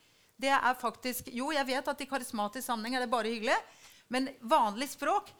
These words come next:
han la hånden på henne, det er ikke bra. Det er faktisk, eh, vold, det. Altså, et eller annet må bare ha med oss hvordan, så vet jeg at noen av oss blir oversensitive. Jeg spurte noen, vi har Blindeforbundet i vår menighet,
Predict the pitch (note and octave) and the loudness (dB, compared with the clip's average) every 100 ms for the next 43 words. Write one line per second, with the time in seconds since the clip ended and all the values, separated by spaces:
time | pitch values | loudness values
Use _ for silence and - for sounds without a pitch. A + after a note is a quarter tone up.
0 | - B3+ B3+ C4+ G3+ G3+ B3+ B3 F#4 F4+ | -4 0 2 2 0 2 2 2 0 -2
1 | _ _ _ _ - C4 C#4 D4 - A3+ | _ _ _ _ 0 2 2 -2 -6 0
2 | G#3+ G#3+ - _ _ _ - _ _ _ | 0 0 -6 _ _ _ -20 _ _ _
3 | D4 D4 - C#4+ C4+ C#4 B3+ B3+ A#3 D#4+ | -2 0 0 -2 -4 0 2 2 0 0
4 | F4+ - - _ _ _ _ _ _ _ | 0 -2 -10 _ _ _ _ _ _ _
5 | _ - C4+ E4 - E4+ D#4 D#4+ D#4+ D#4+ | _ -4 2 2 4 0 2 4 4 2
6 | - E4 A#3 A3 C#4 B3 C4 C4+ C#4+ - | 6 8 8 4 -2 0 0 2 0 -2
7 | B3 A3+ F#3 B3+ B3+ - - - - A3+ | 0 0 2 0 0 -12 -20 -20 -10 -2
8 | B3+ G#3+ A#3 G#3+ A3+ A#3 - B3 F3+ E3+ | 0 2 0 2 0 0 2 4 4 2
9 | E3 F3+ G3 G3+ G#3 F#4 - - - - | -2 -6 -4 0 4 2 2 -20 -20 -20
10 | _ _ - B3 - C#4 A#3 - A#3 B3 | _ _ -6 -6 -4 -4 -4 -2 0 0
11 | G#3 A3 A3+ A#3 C4 E3+ E3 E3+ F#3+ G#3 | 0 2 2 0 -2 -4 -6 -6 -4 -2
12 | G#3+ G3 G#3 F3 B3+ - | -2 -2 -2 2 0 0